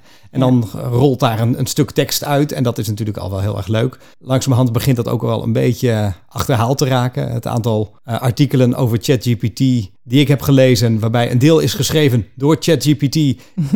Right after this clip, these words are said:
Speaker 1: Ja, dat kunstje ken ik nu zo langzamerhand wel.
Speaker 2: Ja.
Speaker 1: Dus ik denk ook wel dat het, eh, nou ja, nu langzaam richting de volgende fase gaat, namelijk er echt op een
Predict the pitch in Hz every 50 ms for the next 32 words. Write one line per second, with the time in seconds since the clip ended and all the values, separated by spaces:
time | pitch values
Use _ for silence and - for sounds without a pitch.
0 | 185 - - - - 127 - - 117 117 - 139 156 147 - - - - - 170
1 | 156 139 - - 123 - 151 170 170 170 185 143 156 170 170 - - 170 165 147
2 | 165 147 139 160 175 175 175 - - - - - - - 156 160 160 156 139 143
3 | 139 120 - 135 131 127 127 120 - 131 123 - 139 127 123 120 117 - - 139
4 | 135 127 104 87 87 87 101 117 131 131 131 135 135 127 - 143 131 120 131 127
5 | - 139 123 123 - 143 127 104 123 120 - 127 123 123 123 123 127 - 131 123
6 | 120 113 120 107 107 113 - - 135 - - - - 131 123 - - - 143 120
7 | 123 123 117 113 104